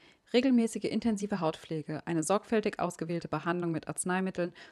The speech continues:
und natürlich ganz viel Liebe und Geduld können dabei helfen. Eucerin bietet Produkte für die Reinigung, Basispflege und S-O-S-Pflege. Neu gibt es jetzt im Sortiment Atopi Balsam, der superschnell einzieht, und Juckreiz-Spray,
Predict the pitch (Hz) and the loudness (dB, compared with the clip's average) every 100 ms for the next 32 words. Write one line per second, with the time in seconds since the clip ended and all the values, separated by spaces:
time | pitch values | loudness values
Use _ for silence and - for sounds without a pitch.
0 | - - 233 214 - 170 - 185 196 - | -12 0 2 2 0 -6 0 0 0 -2
1 | 185 170 165 - - 156 156 147 - 156 | -2 0 -2 -4 -4 -2 -2 -2 -2 -2
2 | 156 180 165 151 - 147 143 _ _ - | -2 -4 -4 -6 -6 -12 -12 _ _ -20
3 | - - 214 226 240 226 214 170 - 170 | -8 6 6 6 0 0 -2 -6 -2 -2
4 | 180 - 175 151 160 175 202 208 208 202 | -2 -4 -10 -6 -2 0 2 0 0 2
5 | 170 180 180 - 175 170 175 190 151 180 | 2 0 -4 -4 -2 0 -2 0 -2 -2
6 | - - 143 - 123 127 120 - _ - | -4 -6 -8 -8 -10 -8 -14 -18 _ -20
7 | - 185 233 262 - 196 185 - 165 147 | -4 4 4 2 -6 -6 -6 -4 -2 -2
8 | 147 160 151 165 - - 185 170 151 156 | -2 0 0 -2 -4 -4 -4 0 2 2
9 | 180 180 185 160 196 202 196 190 - 170 | 0 -2 -2 -2 0 0 0 -2 -2 -2
10 | 165 170 165 - 185 180 - 151 151 - | -2 -4 -4 0 2 2 0 -4 -4 -4
11 | 151 151 | -2 -2